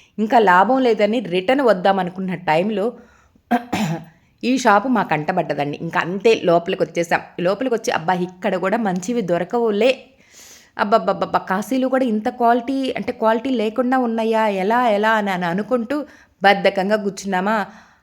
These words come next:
ఆ షాపు ఓనర్‌ను గమనించారు కదా, స్టార్టింగ్‌లో షాపు ఓనరు ఎక్స్‌ప్లెయిన్ చేసిన విధానం నచ్చి, సరే ఒక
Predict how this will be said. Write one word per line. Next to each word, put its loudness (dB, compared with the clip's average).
ఆ 2
షాపు 4
ఓనర్‌ను 2
గమనించారు 2
కదా, -4
స్టార్టింగ్‌లో 0
షాపు 0
ఓనరు 0
ఎక్స్‌ప్లెయిన్ -4
చేసిన 0
విధానం 2
నచ్చి, -6
సరే -8
ఒక -6